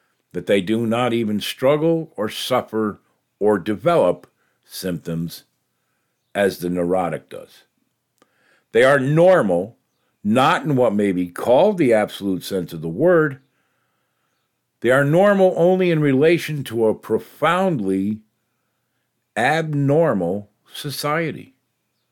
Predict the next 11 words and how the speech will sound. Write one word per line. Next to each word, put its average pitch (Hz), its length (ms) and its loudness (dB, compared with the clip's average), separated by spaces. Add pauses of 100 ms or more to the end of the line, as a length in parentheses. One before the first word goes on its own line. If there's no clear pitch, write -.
(1600)
Their 165 160 6
perfect 208 560 0
adjustment 139 720 -2 (180)
to 131 100 0
that 139 260 0
abnormal 127 720 2
society 107 840 -4 (600)
is 151 200 0
a 151 80 4
measure 156 520 2
of, 127 300 4